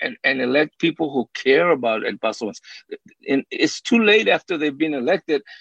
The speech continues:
to say, "Well, shoot, you know, they're not doing anything for us." Well, you, you didn't go vote,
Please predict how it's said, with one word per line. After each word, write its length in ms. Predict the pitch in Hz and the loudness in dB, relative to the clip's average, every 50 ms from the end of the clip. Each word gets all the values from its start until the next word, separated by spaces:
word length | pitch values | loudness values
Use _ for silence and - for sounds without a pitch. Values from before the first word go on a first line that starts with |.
| _ - | _ -8
to 100 | - 127 | -6 -4
say, 180 | - - 147 147 | -2 0 0 0
"Well, 460 | 139 135 143 151 151 147 143 139 127 | 2 0 0 0 2 2 0 0 -2
shoot, 340 | - - - 143 135 117 - - | -4 -6 -6 -6 -6 -6 -6 -6
you 120 | 131 131 | -6 -4
know, 240 | 123 120 120 120 120 - _ - - - _ | -2 -2 -2 -4 -6 -8 _ -20 -20 -12 _
they're 100 | - 131 | 0 2
not 180 | 143 147 143 131 | 2 2 2 2
doing 180 | 135 139 139 139 | 2 0 2 2
anything 320 | 139 135 127 131 131 120 | 0 0 0 -2 -2 -4
for 140 | - 131 135 | -2 0 2
us." 180 | 127 120 - - | 2 2 0 -2
Well, 140 | 131 160 196 | -2 0 0
you, 240 | 175 170 165 139 - _ | 0 -2 -4 -6 -8 _
you 160 | - 131 127 | 0 0 2
didn't 220 | 127 165 190 185 170 | 2 2 0 0 -2
go 140 | 185 185 | -2 -2
vote, 440 | 160 143 147 143 147 160 196 202 - | 0 2 2 4 4 2 2 -2 -6